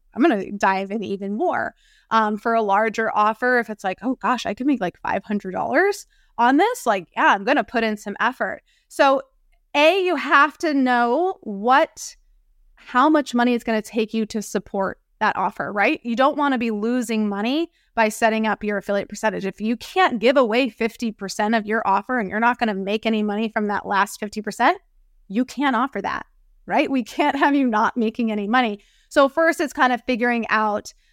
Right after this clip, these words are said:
um, you know, what is my cost? I mean, your cost per lead, they're bringing in the lead. So maybe you don't really have that cost per lead there, but what does it cost me to support someone?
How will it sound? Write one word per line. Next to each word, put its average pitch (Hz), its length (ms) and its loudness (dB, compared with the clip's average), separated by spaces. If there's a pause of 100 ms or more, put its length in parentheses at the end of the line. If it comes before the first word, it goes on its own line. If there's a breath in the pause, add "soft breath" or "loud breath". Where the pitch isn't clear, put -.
(140)
um, 202 500 -4 (120)
you 226 100 -2
know, 208 140 -2
what 220 220 0
is 254 120 2
my 247 140 2
cost? 220 560 -2 (100)
I 226 100 2
mean, 220 120 0
your 226 120 0
cost 285 320 2
per 247 120 0
lead, 233 300 -2
they're 214 140 2
bringing 214 340 -2
in 202 100 -2
the 196 80 -2
lead. 196 300 -6
So 202 100 -4
maybe 202 220 -4
you 196 60 -4
don't - 160 -4
really 190 180 -4
have 190 240 -6
that - 160 -6
cost 196 280 -10
per 208 120 -4
lead 196 240 -6
there, 233 300 2 (240 loud breath)
but 247 120 4
what 254 240 4
does 277 140 0
it 269 80 4
cost 240 380 2
me 233 140 2
to 220 140 -4
support 214 480 -6
someone? 185 480 -4